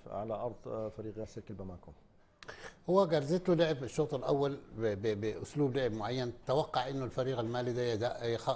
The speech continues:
Speaker 2: آه، يهاجمه في على ملعبه، وفعلًا ده اللي حصل. آه، الفريق المالي، آه، نحن حتى في، في، في، في، في، على ملعبه
Speaker 1: نعم.
Speaker 2: توقعنا وقلنا في بدايه الاستوديو انه قد
Speaker 1: نعم.
Speaker 2: يكون، قد يظهر بشكل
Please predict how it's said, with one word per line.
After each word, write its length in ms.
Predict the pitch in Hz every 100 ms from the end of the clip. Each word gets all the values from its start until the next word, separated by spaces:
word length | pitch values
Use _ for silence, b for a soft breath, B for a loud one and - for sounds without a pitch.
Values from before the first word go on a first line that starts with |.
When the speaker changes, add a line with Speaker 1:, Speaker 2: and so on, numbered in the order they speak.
| -
Speaker 2:
آه، 200 | 117 110
يهاجمه 760 | 107 113 107 110 143 131 120 120
في 160 | 135
على 220 | 101 107
ملعبه، 280 | 113 110 107
وفعلًا 300 | 104 151 147
ده 140 | 123 123
اللي 100 | -
حصل. 280 | 117 127 - B B B B B -
آه، 260 | 151 139 135
الفريق 340 | - 160 180
المالي، 520 | 151 156 156 156 160 - -
آه، 460 | 123 117 113 110 107 110 110 107 - 120
نحن 320 | 165 170 143
حتى 340 | - 165 196
في، 120 | - - -
في، 140 | -
في، 340 | - - 131 120
في، 160 | 135
في، 280 | - 139 107 - -
على 200 | 135 143
ملعبه 480 | 175 143 120 147 165 -
Speaker 1:
نعم. 220 | 113 113 95 - - - -
Speaker 2:
توقعنا 560 | 131 143 - 180 170 123
وقلنا 480 | 123 165 147 127 113
في 140 | 123
بدايه 280 | 110 147 147
الاستوديو 440 | 113 - 151 143
انه 400 | 135 143 143 135 -
قد 160 | 117 113
Speaker 1:
نعم. 140 | 104
Speaker 2:
يكون، 160 | 147 147
قد 340 | 110 117 123
يظهر 260 | 165 160 123
بشكل 360 | 117 160 -